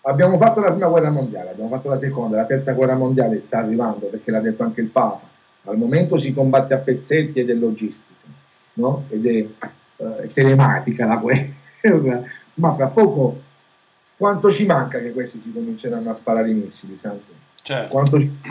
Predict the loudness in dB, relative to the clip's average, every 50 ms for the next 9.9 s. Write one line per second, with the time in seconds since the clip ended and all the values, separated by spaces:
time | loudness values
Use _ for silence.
0 | -16 -16 -16 -18 -6 2 4 4 4 4 0 -6 -10 _ 0 2 4 4 4 4
1 | 4 2 0 0 0 0 2 4 4 4 4 2 0 -2 2 4 6 6 6 4
2 | 0 -2 -4 -4 -4 -2 -4 -2 2 4 4 4 4 2 2 2 2 2 0 -2
3 | -2 -4 -8 -4 -4 -2 -2 -2 -2 -4 -6 -10 _ -2 0 0 2 2 2 2
4 | 2 2 0 0 -2 -2 -2 -2 -2 -4 -6 -6 -10 -10 -12 -12 -20 _ -20 -20
5 | -8 0 2 2 2 4 6 6 6 6 6 6 6 6 4 4 4 4 4 4
6 | 4 2 2 0 2 2 2 2 2 0 -4 -6 -6 -6 -8 -10 -12 _ _ _
7 | _ _ _ _ _ _ 0 4 6 6 6 6 6 4 4 2 2 0 0 0
8 | -2 -2 0 0 2 2 4 4 4 2 0 -2 -4 -8 -8 -6 -6 -4 -6 -4
9 | -2 -2 0 2 2 2 4 4 2 0 0 -2 -4 -8 -10 -10 -10